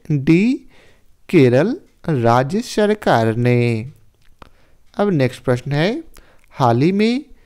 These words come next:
दिहिंग पटकाई वन्यजीव अभयारण्य को किस राज्य का राष्ट्रीय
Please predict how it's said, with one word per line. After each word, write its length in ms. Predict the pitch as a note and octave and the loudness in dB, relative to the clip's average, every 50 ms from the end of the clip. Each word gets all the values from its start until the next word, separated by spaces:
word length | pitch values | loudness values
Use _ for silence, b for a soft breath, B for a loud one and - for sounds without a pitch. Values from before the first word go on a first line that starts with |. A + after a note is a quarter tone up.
| _ _ - _ _ _ - | _ _ -20 _ _ _ -6
दिहिंग 540 | E3 D3 C#3+ E3+ F3+ E3+ F3+ A3 B3 B3+ B3 | -6 -2 2 2 4 4 4 2 2 0 -2
पटकाई 920 | - - D3+ C3 A#2 - A2+ - - B2 A#2 A2+ A#2 A#2 A#2+ C#3 F#3+ B3 D4 - _ _ _ _ _ _ - _ - _ _ _ _ _ _ _ - | -4 -2 -2 -2 -2 -2 -6 -4 -2 0 2 2 2 0 0 -2 -4 -6 -8 -12 _ _ _ _ _ _ -20 _ -20 _ _ _ _ _ _ _ -6
वन्यजीव 600 | D3+ D#3 G3+ G#3+ A3 A3 G#3 G3+ A3+ A#3 A#3+ A3+ - _ _ - | -2 0 0 0 2 0 -2 -2 -2 -2 -2 -2 -6 _ _ -4
अभयारण्य 640 | F3+ F#3 F#3 F#3 - A3 G#3 E3 B2+ A#2+ A#2+ A#2 A#2 | -4 -4 -4 -2 0 2 2 4 4 2 2 0 -2
को 400 | A#2+ B2+ B2 A#2+ A#2+ A#2+ B2 B2 | -2 -2 0 0 0 0 -2 -4
किस 500 | - - - _ _ - A#3 B3+ - - | -8 -14 -20 _ _ -4 -4 -2 0 0
राज्य 340 | D#3 B2 A2+ A2+ A2+ A2+ B2 | 2 2 2 0 -2 -4 -8
का 420 | - - A#2+ C3 E3 G#3 D4+ E4+ b b b b b b b b b b b b - - | -6 -2 -2 0 0 -2 -6 -10 b b b b b b b b b b b b -12 -8
राष्ट्रीय 560 | E3 D#3 E3+ F#3 G3 G3+ - - - A#3+ B3 | -4 0 0 0 0 0 -4 -4 -2 -2 -2